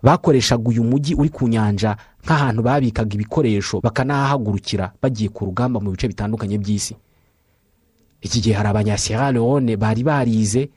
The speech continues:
ndetse inshuro nyinshi bagiye bayobora ibikorwa byo kurwanya abayobozi b'Abanya-Sierra Leone bari barashyizweho n'Abongereza, ariko bagakorera inyungu z'Abongereza nko kwegeranya imisoro ndetse no guhagarikira imirimo y'agahato.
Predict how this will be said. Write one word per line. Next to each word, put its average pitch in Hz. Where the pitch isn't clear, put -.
ndetse 135
inshuro 170
nyinshi 131
bagiye 135
bayobora 127
ibikorwa 120
byo 117
kurwanya 104
abayobozi 101
b'Abanya-Sierra 117
Leone 120
bari 110
barashyizweho 123
n'Abongereza, 123
ariko 110
bagakorera 101
inyungu 107
z'Abongereza 113
nko 127
kwegeranya 95
imisoro 95
ndetse 110
no 123
guhagarikira 101
imirimo 95
y'agahato. 95